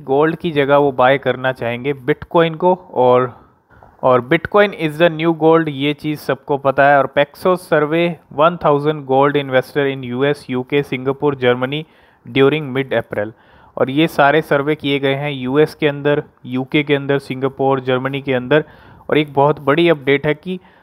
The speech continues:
आ, बहुत बड़ी बात है कि थर्टी थ्री परसेंट ऐसे गोल्ड बायर्स के माइंड में ये चीज़ें भी चल रही हैं कि वो और Bitcoin को बाय करें, Bitcoin को ज़्यादा ख़रीदें गोल्ड से ज-, पहले। तो गोल्ड से ज़्यादा प्रेफरेंस जो है Bitcoin को मिल रही है गोल्ड बायर्स की तरफ से, ये एक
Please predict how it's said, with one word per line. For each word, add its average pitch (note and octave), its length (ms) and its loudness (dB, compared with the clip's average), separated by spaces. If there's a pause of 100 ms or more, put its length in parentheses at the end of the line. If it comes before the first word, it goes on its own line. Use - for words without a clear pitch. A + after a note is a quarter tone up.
(200)
आ, A#2 200 4
बहुत D3 300 -2
बड़ी F3+ 240 2
बात F#3 260 4
है G3+ 80 0
कि A3 80 -8
थर्टी - 440 -6
थ्री F#3+ 220 -6
परसेंट F3+ 420 -4
ऐसे E3 200 -2
गोल्ड D3+ 380 2
बायर्स C#3+ 440 2 (680)
के D3+ 120 -2
माइंड C#3 340 0
में D3+ 120 -2
ये D#3 200 2
चीज़ें D3+ 480 -4
भी D#3+ 180 -4 (120)
चल D3 220 2
रही D3+ 160 0
हैं D#3+ 120 -2
कि E3 140 -4
वो D3+ 280 2
और C#3+ 360 2
Bitcoin F3+ 420 2
को E3+ 120 4
बाय C3 240 2
करें, C#3 340 -2 (520)
Bitcoin G3 480 0
को G3 80 6
ज़्यादा F3 300 4
ख़रीदें D#3+ 520 -2
गोल्ड C#3 300 2
से D3+ 200 -8
ज-, C3 140 -18 (400)
पहले। C3+ 340 2 (540)
तो C#3+ 80 2
गोल्ड E3+ 400 4
से G#3+ 200 2
ज़्यादा F3 340 4
प्रेफरेंस F3 680 -2
जो D#3+ 80 0
है D3+ 240 0
Bitcoin F3 460 0
को E3+ 120 0
मिल D3+ 180 -2
रही D3 160 -4
है D#3 180 0
गोल्ड C#3+ 320 2
बायर्स C3+ 440 2
की E3 100 -10
तरफ C3 260 -2
से, D3+ 120 -6
ये D3 260 -2
एक D3+ 100 -6